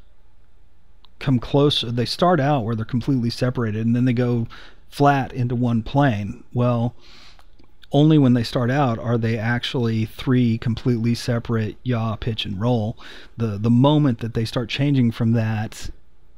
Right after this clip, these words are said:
whether it's yaw, pitch, or roll, any of the three, if it changes, you immediately start going towards this gimbal lock thing where things just kinda go wacky. And, um,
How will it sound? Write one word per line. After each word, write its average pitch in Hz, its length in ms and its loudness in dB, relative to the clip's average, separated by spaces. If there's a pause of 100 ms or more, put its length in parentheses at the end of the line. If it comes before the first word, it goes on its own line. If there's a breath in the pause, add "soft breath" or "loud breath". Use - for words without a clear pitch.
(160)
whether 113 380 0
it's 104 180 -4
yaw, 120 240 2
pitch, - 280 -2
or 135 200 2
roll, 110 320 0
any 147 220 4
of 120 100 2
the 117 80 0
three, 120 540 0
if - 140 -14
it 120 100 -10
changes, 127 580 0 (420 loud breath)
you 123 180 4
immediately 120 640 4
start 117 340 -4 (200)
going 117 380 0
towards 123 580 0
this 110 160 -6
gimbal 127 320 2
lock 113 240 -4
thing 113 260 0
where 110 300 -4 (400 loud breath)
things 135 260 4
just 113 200 -4
kinda 117 220 2
go 110 180 0
wacky. 107 640 -6 (360 soft breath)
And, 110 560 0 (220)
um, 107 480 -4